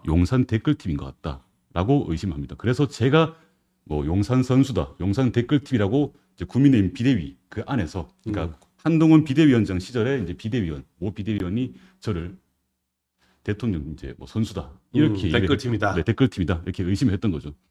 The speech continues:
Speaker 1: 그래가지고 고발이 들어왔던 거예요.
Speaker 2: 음.
Speaker 1: 네.
Speaker 2: 그러니까 용산 댓글팀 얘기가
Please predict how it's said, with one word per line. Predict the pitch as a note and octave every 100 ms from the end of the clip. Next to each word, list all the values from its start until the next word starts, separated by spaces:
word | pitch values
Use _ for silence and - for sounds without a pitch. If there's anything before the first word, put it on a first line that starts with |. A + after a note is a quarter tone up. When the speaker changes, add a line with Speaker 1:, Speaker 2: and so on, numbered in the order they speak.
| _ _
Speaker 1:
그래가지고 | - F#3 F3+ D3+ E3 E3+ - _ _ _ -
고발이 | - A2+ C#3
들어왔던 | F#2+ F2 - F2
거예요. | C#2 D2+ _ _ _ _ _ _ _ _ _ A2
Speaker 2:
음. | G#2 G#2 G#2 G#2+
Speaker 1:
네. | G#2 F2+ E2 - _ _ _
Speaker 2:
그러니까 | A#2 G#2+
용산 | A#2 B2 C3+
댓글팀 | A2 G#2+ - A#2+ - A#2+ A2+ A2+
얘기가 | G#2 G2 A2 D3 A2+